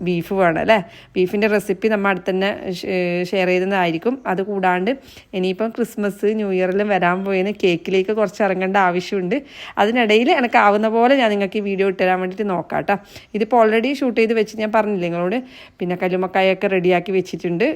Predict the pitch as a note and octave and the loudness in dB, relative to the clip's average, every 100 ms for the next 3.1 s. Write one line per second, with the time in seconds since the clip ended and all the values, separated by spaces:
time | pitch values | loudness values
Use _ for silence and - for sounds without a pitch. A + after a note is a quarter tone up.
0 | - G3 F#3 F3+ F#3+ G3+ A3+ G3+ A#3 C4 | 0 0 0 -2 0 0 0 0 0 0
1 | A#3+ G3+ G#3 G#3 G3 F#3 F#3 F#3 - F#3 | 0 0 0 0 2 2 0 -4 -6 -4
2 | C#4+ C4 G3 F#3 F#3 G3 G3 F#3+ F#3 - | -4 -4 -2 0 -2 -4 -6 -6 -8 -8